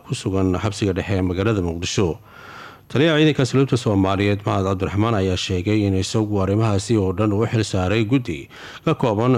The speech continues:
ciidanka asluubta Soomaaliya, isla markaana uu sheegay waxyaabahaasi oo dhan ay yihiin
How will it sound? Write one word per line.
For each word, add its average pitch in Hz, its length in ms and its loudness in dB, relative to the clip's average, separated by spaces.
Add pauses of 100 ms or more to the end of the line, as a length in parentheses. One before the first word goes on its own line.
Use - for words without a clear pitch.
(140)
ciidanka 98 560 0
asluubta 107 420 0
Soomaaliya, 90 460 -2
isla 98 160 -4
markaana 92 400 -2
uu 90 80 -4
sheegay 92 240 -2
waxyaabahaasi 95 640 -2
oo 101 80 0
dhan 110 160 2
ay 110 80 4
yihiin 110 320 2